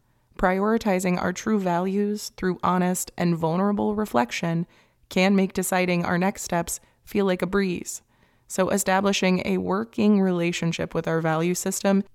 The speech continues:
ensures that we are working with them as opposed to in search of them. So let yourself have faith that your reflection time was enough and bring that sense of enlightenment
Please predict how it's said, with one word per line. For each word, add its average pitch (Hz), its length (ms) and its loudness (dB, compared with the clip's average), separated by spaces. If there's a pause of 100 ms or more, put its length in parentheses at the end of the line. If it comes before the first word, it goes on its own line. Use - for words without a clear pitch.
ensures 202 520 2
that - 140 0
we 202 120 2
are 190 100 2
working 185 460 0
with 190 260 0
them 180 380 -2 (120)
as 190 160 0
opposed 185 440 0
to 175 320 0
in 180 160 0
search 190 320 -2
of 170 160 -4
them. 165 300 -4 (500)
So - 160 -2
let 113 200 4
yourself 233 420 0
have 208 200 2
faith 202 480 0 (380)
that - 160 -2
your 190 120 4
reflection 190 640 2
time 180 320 0
was 190 180 0
enough 175 440 0 (340)
and 202 160 2
bring 233 220 2
that 214 200 2
sense 190 200 2
of 185 80 -2
enlightenment 175 760 0